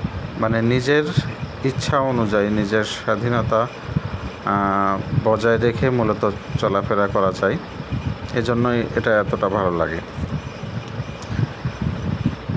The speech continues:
যা হোক, আহ, আমি আমার এই যে আজকে আমাদের যে সঙ্গী, আহ, হিরো ইগনিটর ওয়ান টোয়েন্টি ফাইভ সিসির এই বাইক, এই বাইকটি কেনার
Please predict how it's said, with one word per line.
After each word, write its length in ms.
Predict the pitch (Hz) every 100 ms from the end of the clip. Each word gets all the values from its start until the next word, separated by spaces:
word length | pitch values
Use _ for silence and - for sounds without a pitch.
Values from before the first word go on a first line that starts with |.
| 135
যা 120 | 170
হোক, 520 | 185 190 - - -
আহ, 220 | 160 147 151
আমি 300 | 147 160 165
আমার 420 | 147 151 156 -
এই 500 | 143 131 127 120 113 113
যে 320 | 127 120 120
আজকে 320 | - 113 -
আমাদের 400 | 120 120 117 110
যে 180 | 110 113
সঙ্গী, 440 | - 131 135 131 156 - - - - - -
আহ, 1600 | 107 104 101 101 95 - - - - - - - - - - -
হিরো 340 | 123 131 127 123
ইগনিটর 500 | 135 127 131 135 123
ওয়ান 180 | 127 127
টোয়েন্টি 320 | 135 123 123
ফাইভ 340 | 101 117 113
সিসির 340 | 127 113 120 113
এই 100 | 110
বাইক, 340 | 104 104 110
এই 120 | 143
বাইকটি 380 | 139 143 147 170
কেনার 300 | 143 143 143